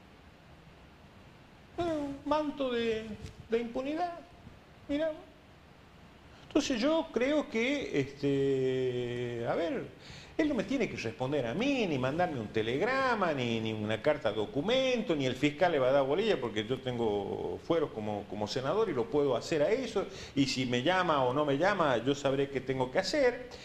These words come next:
Él tiene que aclararle a la sociedad de Catamarca que lo que yo estoy diciendo, él lo está investigando.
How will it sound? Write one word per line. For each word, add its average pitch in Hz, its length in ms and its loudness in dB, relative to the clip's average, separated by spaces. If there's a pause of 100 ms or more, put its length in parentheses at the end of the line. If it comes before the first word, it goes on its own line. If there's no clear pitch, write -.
(120)
Él 302 160 2
tiene 160 220 2
que 131 80 2
aclararle 170 480 4
a 123 40 4
la 107 120 0
sociedad 165 340 2
de 156 60 2
Catamarca 123 640 2
que 127 100 0
lo 131 100 0
que 170 120 -2
yo 262 100 4
estoy 226 240 0
diciendo, 165 560 0
él 220 140 2
lo 175 60 2
está 170 140 0
investigando. 147 760 0